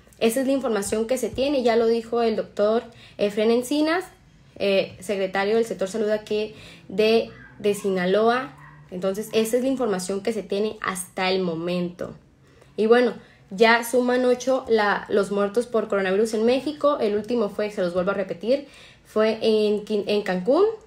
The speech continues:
Tenía setenta y un años la persona, eh, sexo masculino también. Como les digo, el sesenta por ciento son hombres, eh, de los contagiados, ¿no? Dice, "Padecía, padecía hipertensión, diabetes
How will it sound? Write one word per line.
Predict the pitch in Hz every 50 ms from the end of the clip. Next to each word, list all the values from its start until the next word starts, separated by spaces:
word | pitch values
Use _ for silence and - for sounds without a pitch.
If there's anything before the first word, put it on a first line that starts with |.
| _ _ _ _
Tenía | _ - 214 208 208 214
setenta | 214 247 247 233 226 220 214 190
y | 185 196
un | 208 220 220 220
años | 220 214 220 226 226 226
la | 220 202 -
persona, | 175 175 - - 220 247 262 262 277 277 - - - - - - - - - -
eh, | - 196 202 196 196 190 -
sexo | - - - 220 220 - -
masculino | 226 220 220 - 190 202 220 233 240 226 226
también. | 226 - - 196 190 196 214 233 262 302 320 311 - -
Como | - - 202 196
les | 196 185
digo, | 185 208 214 202 202 180 180 180 - -
el | - 202 214 208
sesenta | 214 196 - 202 220 240 247 240
por | 190 180
ciento | - 196 202 202 226 226
son | 226 220 214 214
hombres, | 208 202 208 208 233 269 302 294 - _ _ _ _ _ - - - _ _ -
eh, | 185 196 196 196 190 -
de | 185 214 208
los | 214 202 190 185 180
contagiados, | - 190 185 185 180 180 175 185 175 175 160 160 160 170
¿no? | 185 208 247 269 - - - - _ _ _ _ _ _ _ _ _ _ _ _ _ _ _ _
Dice, | - 196 220 220 220 220 220 220 220 214 214 214
"Padecía, | - 220 202 196 190 - 214 208 - - - -
padecía | _ - 214 208 196 185 214 202 208
hipertensión, | 220 226 220 226 226 - 190 185 180 - 226 233 247 294 339 349 - - _ _ _ _ _ _ _ _ _ -
diabetes | - - 202 190 185 190 185 185 - 233 262 262 -